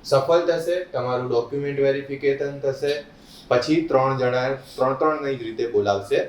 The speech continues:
તમને વેઇટિંગ રૂમમાં બેસાડશે, ત્રણ જણને એક બીજા રૂમમાં બોલાવશે. ત્યારબાદ સર એમાં કોડ હોય છે, એ બી સી,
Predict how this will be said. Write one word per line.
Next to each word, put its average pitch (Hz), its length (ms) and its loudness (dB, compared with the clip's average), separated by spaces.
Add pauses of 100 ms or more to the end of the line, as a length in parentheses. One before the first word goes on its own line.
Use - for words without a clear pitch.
(120)
તમને 120 260 -4
વેઇટિંગ 120 380 -2
રૂમમાં 139 280 0
બેસાડશે, 135 560 0
ત્રણ 147 480 -2
જણને 143 260 -2
એક 147 220 -2
બીજા 135 240 4
રૂમમાં 123 300 0
બોલાવશે. 98 500 -2 (1500)
ત્યારબાદ 156 500 4
સર 165 280 0
એમાં 147 500 -2
કોડ 147 260 4
હોય 117 200 4
છે, - 180 -10 (1400)
એ 143 200 2
બી 143 160 0
સી, 127 420 -2